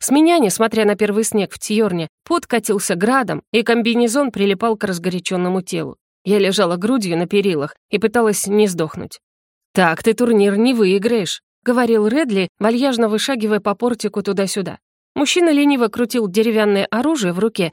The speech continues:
и ждал, когда я отдышусь. «Твоё дыхание слишком громкое, не услышит его только глухой. Глухих же на турнире не будет, смекаешь? Только тишина может спасти тебя в беспросветной мгле». «Ага», — прохрипела я голосом курильщика со стажем.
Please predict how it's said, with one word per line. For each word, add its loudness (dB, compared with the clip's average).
и 0
ждал, 0
когда 0
я 0
отдышусь. -6
«Твоё 0
дыхание 0
слишком -2
громкое, -2
не 4
услышит 0
его -2
только -2
глухой. -2
Глухих 0
же 2
на 0
турнире 0
не 2
будет, -2
смекаешь? -2
Только 0
тишина 2
может -2
спасти -4
тебя -4
в -4
беспросветной -2
мгле». -2
«Ага», — 0
прохрипела 0
я 2
голосом 0
курильщика -2
со -4
стажем. -8